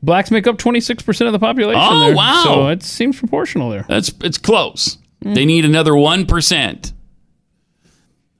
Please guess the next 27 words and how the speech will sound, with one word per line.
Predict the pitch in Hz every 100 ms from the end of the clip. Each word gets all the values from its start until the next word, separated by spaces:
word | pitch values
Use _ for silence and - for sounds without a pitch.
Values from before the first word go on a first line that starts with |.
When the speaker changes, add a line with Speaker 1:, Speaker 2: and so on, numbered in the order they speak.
| _
Speaker 2:
Uh, | - 101
Buttigieg | 90 170 196 147 185 139 - -
left | 120 170 -
the |
campaign | - 160 139 147 135
trail | 127 107
for | 104
seven, | 107 131 117 107 -
several | - 151 131
days | 101 82 52 69 - - _ _ _ _ _ -
to | 123 113
try | 143 131
to | 120
deal | 95 127
with | 127 123
this. | 135 139 - - -
Speaker 1:
Oh, | 135
he | 139
wasn't | 135 127 131
out | 123 -
helping, | 135 120 127 127
uh, | 127 123 120 120 _ _ _ _ _ 127
uh, | 120 117
Beto | - 135 143 139
find | 147 135
his | 120
turtle? | - 147 151